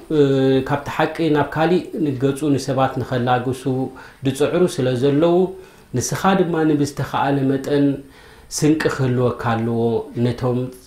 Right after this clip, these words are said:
ሸያጢን አልኢንስ ወልጅን ትቃለሰሉ ይብል። وقد أشار المصنف رحمه الله بهذا، በዚ እንታይ ከረዳእና ደልዩ ደሎ እዚ ሙኣሊፍ ረሕመቱላህ ዓለይህ?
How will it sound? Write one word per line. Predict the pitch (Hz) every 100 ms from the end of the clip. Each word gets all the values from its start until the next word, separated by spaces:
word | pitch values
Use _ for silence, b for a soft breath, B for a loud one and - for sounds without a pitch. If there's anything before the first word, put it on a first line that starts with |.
| _ _ -
ሸያጢን | - 120 120 175 196
አልኢንስ | 143 117 131 127 -
ወልጅን | 117 113 107 120 113 117
ትቃለሰሉ | - - 110 104 101 - 95 110
ይብል። | 104 90 82 - _ B B B B B
وقد | 135 131 160
أشار | 180 - 214 196
المصنف | 185 165 175 156 -
رحمه | - - 147 127
الله | 139 143 131
بهذا، | 127 110 120 110 113 113 B B B B
በዚ | 139 156 185 180
እንታይ | 170 151 170 147
ከረዳእና | 139 127 120 - 131 127
ደልዩ | 120 120 120
ደሎ | 120 120 117 110
እዚ | 139 110 117
ሙኣሊፍ | 113 113 110 110 -
ረሕመቱላህ | 107 117 110 120 120 110
ዓለይህ? | 131 160